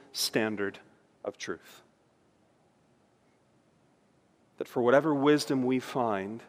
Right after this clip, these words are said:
in the received wisdom of those who've gone before us, or well-written books, or sage advisors, however beneficial they may be, they all must come in second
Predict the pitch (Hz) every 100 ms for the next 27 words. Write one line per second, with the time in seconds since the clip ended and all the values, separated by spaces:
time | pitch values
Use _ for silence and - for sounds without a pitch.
0 | _ _ _ _ _ _ _ _ _ _
1 | _ _ _ - 113 110 - - 160 131
2 | 135 135 139 127 120 120 - 120 117 107
3 | 101 117 127 156 - - - _ _ _
4 | _ _ _ _ _ _ _ _ - 127
5 | 117 110 123 139 131 135 110 117 139 -
6 | - - - - _ _ _ _ _ -
7 | 107 - - 131 135 127 - 127 110 101
8 | 95 98 - - - - - _ _ _
9 | _ _ _ - 117 135 131 - 156 151
10 | - 147 - 135 131 135 127 120 113 107
11 | 107 113 113 - 131 139 143 131 123 123
12 | - - 117 113 110 107 - - 127 120
13 | 90